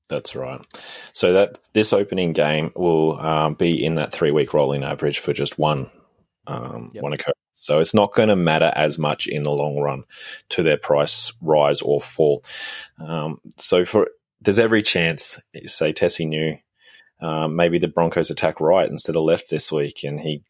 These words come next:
Speaker 1: he,
Speaker 2: Mm.
Speaker 1: he went close to scoring last weekend. He just sort of got away from him at one stage, and so people would be singing a different tune. And I know Roberts and, um, Simonson set up tries. They had try assists, and, you know, Staines and Saab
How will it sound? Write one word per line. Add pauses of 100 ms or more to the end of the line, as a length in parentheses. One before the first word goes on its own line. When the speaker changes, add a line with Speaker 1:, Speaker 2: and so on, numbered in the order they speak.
(140)
Speaker 1:
he,
Speaker 2:
Mm.
Speaker 1:
he
went
close
to
scoring
last
weekend.
He
just
sort
of (380)
got
away
from
him
at
one
stage,
and (500)
so
people
would
be
singing
a
different
tune.
And (600)
I
know
Roberts
and,
um,
Simonson
set
up
tries.
They
had
try
assists,
and,
you
know,
Staines
and
Saab